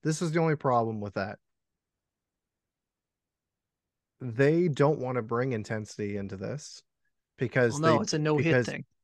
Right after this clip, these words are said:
Speaker 1: because they don't want these players to be injured during this tournament, which, which brings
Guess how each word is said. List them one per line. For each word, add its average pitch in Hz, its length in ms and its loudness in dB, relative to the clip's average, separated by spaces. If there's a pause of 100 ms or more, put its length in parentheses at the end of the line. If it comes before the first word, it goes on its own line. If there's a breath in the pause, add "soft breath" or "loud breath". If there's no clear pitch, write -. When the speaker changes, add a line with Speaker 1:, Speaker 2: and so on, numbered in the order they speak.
(140)
Speaker 1:
because 120 320 -2
they 110 160 0
don't 117 340 -2
want 107 540 -4
these 110 220 -6
players 107 400 -2
to - 80 -20
be 110 140 -6
injured 120 640 -2 (800)
during 120 340 0
this 104 200 -6
tournament, 104 420 -6 (380)
which, 131 360 2
which 135 300 2
brings 131 760 0